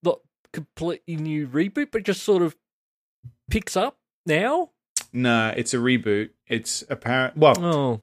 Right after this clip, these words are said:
Speaker 2: it, it, it's, it's Joss Whedon's doing it. It's a reboot, so they're gonna
Speaker 1: Hmm.
Speaker 2: modernize it, which I, I guess Buffy could do with that 'cause <laughs> it's very, uh,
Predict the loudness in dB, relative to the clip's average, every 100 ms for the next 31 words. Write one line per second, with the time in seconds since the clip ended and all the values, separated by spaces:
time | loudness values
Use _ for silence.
0 | -2 -2 0 0 0 -2 -2 -4 0 4
1 | 6 6 6 6 4 4 4 -4 -10 _
2 | _ _ -2 2 6 6 6 0 -2 0
3 | 2 4 4 6 6 6 0 -2 -4 -6
4 | -2 0 0 2 2 2 2 4 2 0
5 | 0 0 0 0 -2 -4 0 2 4 2
6 | 4 6 6 6 6 8 8 10 10 8
7 | 6